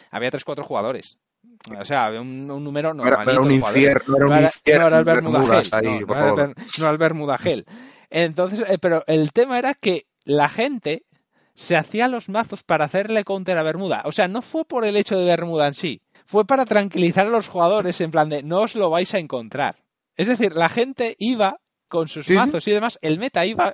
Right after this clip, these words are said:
Speaker 1: con sus mazos esperando encontrarse a Bermuda, pero los resultados, los, las inscripciones y todo lo demás era lo contrario.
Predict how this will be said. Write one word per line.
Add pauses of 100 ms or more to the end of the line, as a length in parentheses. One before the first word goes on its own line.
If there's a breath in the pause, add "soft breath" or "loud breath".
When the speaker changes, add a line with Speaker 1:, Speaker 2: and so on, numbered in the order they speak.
Speaker 1:
con
sus
mazos
esperando
encontrarse
a
Bermuda, (200 soft breath)
pero
los
resultados,
los,
las
inscripciones
y
todo
lo
demás
era
lo
contrario.